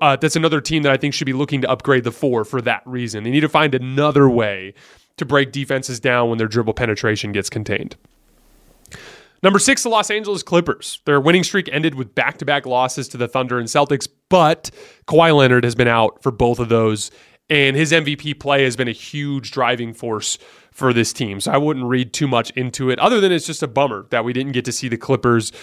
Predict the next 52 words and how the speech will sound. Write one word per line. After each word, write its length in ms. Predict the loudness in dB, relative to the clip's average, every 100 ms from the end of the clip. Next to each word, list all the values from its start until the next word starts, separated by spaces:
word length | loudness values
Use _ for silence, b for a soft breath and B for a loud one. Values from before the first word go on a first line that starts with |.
| B
Like, 140 | 0 4
it 80 | 4
would 80 |
have 60 | 4
been 80 | 4
great 220 | 4 2
to 60 | -2
see 140 | -4
them 160 | -4 -2
play 300 | 0 2 4
O 120 | 2
K 160 | 0
C 220 | -4 -4 -4
in 80 |
Boston 400 | 2 2 2 -2
at 100 | -6
full 200 | -4 -4
strength 400 | -2 0 0 -2 -12 B B 2
with 160 | 2
how 180 | 6 4
well 420 | 6 8 8 6
the 100 | 2
Clippers 340 | -4 -4 -2 -4
were 80 | -4
playing, 320 | 0 0 2
'cause 140 | -2
it 20 |
would 80 | -2
have 80 | 0
helped 180 | 0 -2
us 140 | -6
learn 320 | -6 -4 -4
more 160 | -2 -2
about 280 | 0 0 0
them. 260 | -4 -4 -12 B B
But 120 | -2
that's 240 | 0 -2 -6
just 180 | -8 -4
kind 140 | -2
of 60 | -2
the 60 |
nature 360 | -4 -4 -2 0
of 60 |
the 100 | 2
N 80 | 2
B 120 | 2 2
A 40 |
regular 300 | 2 0 -2
season 320 | -2 0 2
at 100 | 2
this 140 | 0 -4
point. 340 | -2 -2